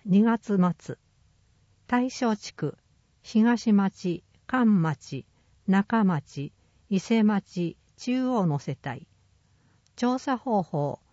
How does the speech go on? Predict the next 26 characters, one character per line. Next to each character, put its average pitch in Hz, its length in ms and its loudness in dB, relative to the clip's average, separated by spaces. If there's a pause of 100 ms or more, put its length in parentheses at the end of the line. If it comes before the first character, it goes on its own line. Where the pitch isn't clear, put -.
(300)
玄 240 280 2
関 233 260 2
先 208 320 -4
で 180 300 0
住 240 360 -4
宅 214 340 -2
用 180 460 0
火 196 140 -4
災 254 280 -4
警 254 260 -4
報 214 260 -2
器 170 160 -2
の 156 200 0
設 - 400 -6
置 - 20 -10
確 220 260 -4
認 151 260 2
を 143 100 -4
し - 160 -8
ま 139 140 -4
す。 - 220 -20 (1600)
問 240 220 4
い 240 60 2
合 226 80 0
わ 220 120 0
せ、 202 280 0